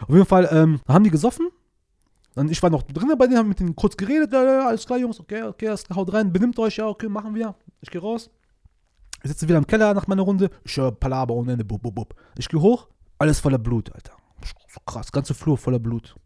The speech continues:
Ich geh rein, guck ich, der eine sitzt auf, äh, äh, auf Bett und der andere sitzt auf seinem Stuhl, der nicht atmen kann und macht und stopft sich Kippe. Oder der war krass, der,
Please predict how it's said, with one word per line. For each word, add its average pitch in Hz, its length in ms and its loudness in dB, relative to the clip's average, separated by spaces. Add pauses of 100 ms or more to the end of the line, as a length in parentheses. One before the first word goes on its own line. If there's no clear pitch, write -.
(340)
Ich - 160 -10
geh 180 100 2
rein, 196 260 2
guck - 180 -6
ich, 226 180 -2
der 151 120 -2
eine 180 160 2
sitzt 160 160 -6
auf, 147 320 -2
äh, 127 400 0
äh, - 100 -10
auf 120 460 -2
Bett 190 320 0 (320)
und 135 120 -2
der 143 100 -2
andere 175 180 2
sitzt 156 160 -6
auf 139 200 -6
seinem 135 180 0
Stuhl, - 220 0
der 170 80 4
nicht 156 160 -2
atmen 202 240 -2
kann 277 240 0 (100)
und 147 100 0
macht 180 160 4
und 143 100 0
stopft - 240 -6
sich - 100 -10
Kippe. 107 360 -2
Oder 127 120 2
der 139 100 4
war 156 100 2
krass, - 260 -4
der, 151 100 -2